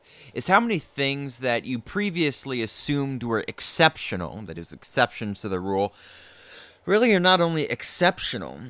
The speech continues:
but fit into a very robust and unified program.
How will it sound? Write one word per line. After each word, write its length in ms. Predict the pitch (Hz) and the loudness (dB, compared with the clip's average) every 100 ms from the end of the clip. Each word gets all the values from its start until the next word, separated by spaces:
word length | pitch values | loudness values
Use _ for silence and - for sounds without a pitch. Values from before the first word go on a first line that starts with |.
| - 127 | -14 -2
but 360 | 156 156 156 - | 2 4 4 0
fit 600 | - - - 220 - - | -10 -10 -4 2 2 2
into 840 | 151 196 226 170 - 127 107 104 101 - | 0 2 2 -2 -4 -2 -2 -2 -4 -2
a 140 | 135 | -2
very 960 | 123 110 110 185 226 170 107 87 95 123 _ _ - | -2 -6 2 4 6 6 4 0 -6 -10 _ _ -2
robust 1080 | 131 123 107 - 175 143 104 - - - - - | 2 2 2 4 6 6 2 -6 -8 -10 -10 -6
and 180 | 120 | -4
unified 1080 | 110 107 123 180 160 - 135 107 101 98 104 - _ _ - | -6 0 8 8 8 4 2 4 4 0 -4 -16 _ _ 6
program. 760 | - 170 147 120 78 50 - | 10 10 8 2 -6 -10 -16